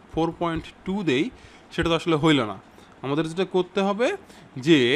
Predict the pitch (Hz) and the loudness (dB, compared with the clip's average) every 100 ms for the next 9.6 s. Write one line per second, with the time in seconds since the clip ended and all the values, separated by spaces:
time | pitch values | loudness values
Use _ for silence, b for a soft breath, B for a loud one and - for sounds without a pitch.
0 | 254 349 - 185 190 233 254 - 185 196 | 0 -6 -6 4 4 4 0 0 0 2
1 | 214 226 - 220 160 165 185 190 196 - | 0 -2 -4 -4 0 2 2 2 0 -2
2 | 185 196 220 269 330 392 - - - - | 0 2 4 4 4 0 -14 -20 -20 0
3 | 170 185 220 208 208 202 185 - 175 180 | 4 4 2 2 4 4 2 -2 -4 -4
4 | 185 233 208 175 139 139 120 120 127 131 | -4 -6 0 2 2 -2 -6 -8 -6 -2
5 | 139 139 151 175 254 - 147 151 151 175 | -2 2 2 2 -2 -10 -14 -6 -4 -4
6 | - - 139 - - 170 190 233 339 - | -8 -16 -16 -12 -4 2 4 4 0 -6
7 | - 165 190 196 220 - - - 151 143 | 0 2 2 0 -6 -16 -20 -8 -6 -4
8 | 139 127 127 131 185 302 - - - - | -6 -8 -4 0 0 0 -8 -18 -20 -20
9 | - 139 131 127 165 | -6 0 0 0 -4